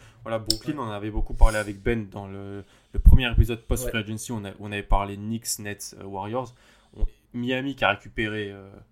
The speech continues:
Speaker 1: euh, Jimmy Butler, qui a fait partie,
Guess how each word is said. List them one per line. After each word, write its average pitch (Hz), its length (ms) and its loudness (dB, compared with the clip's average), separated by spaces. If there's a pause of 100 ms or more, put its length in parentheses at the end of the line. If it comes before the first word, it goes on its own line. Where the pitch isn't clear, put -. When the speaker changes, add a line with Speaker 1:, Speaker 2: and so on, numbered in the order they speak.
(480)
Speaker 1:
euh, 95 580 -12 (680)
Jimmy 110 240 -6
Butler, 127 420 0 (380)
qui - 120 12
a 175 60 10
fait 170 120 -2
partie, 165 600 -4